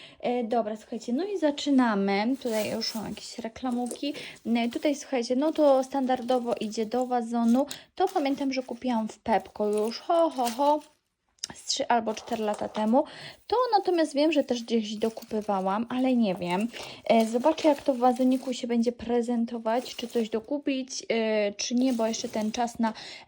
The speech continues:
ewentualnie dokupienie, e, czegokolwiek jest. Tu mamy takiego bałwana. E, on jest, słuchajcie, na prąd, także może gdzieś uda mi się go,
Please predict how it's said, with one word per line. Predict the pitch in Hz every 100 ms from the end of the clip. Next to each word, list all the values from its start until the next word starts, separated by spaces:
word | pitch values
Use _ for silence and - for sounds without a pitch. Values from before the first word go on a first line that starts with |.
| -
ewentualnie | 240 226 247 233 262 247 233
dokupienie, | 202 190 202 254 262 - 233 - 240 233 233 - - -
e, | 247
czegokolwiek | 233 262 233 220 254 233 208 190 -
jest. | 208 208 262 -
Tu |
mamy | 370 302
takiego | 247 175 254 233 233
bałwana. | 240 233 240 269 254 226 - - - - - -
E, | 233 233 -
on | 262 262
jest, | 254 - -
słuchajcie, | - 254 240 - 254
na | 233 240
prąd, | 240 247 220 226 254 -
także | 233 233 226 240 233 226
może | 233 240 247 240 240
gdzieś | 226 226 240 240 - -
uda | 240 233
mi | 233 233
się | - 226 220
go, | 220 220 214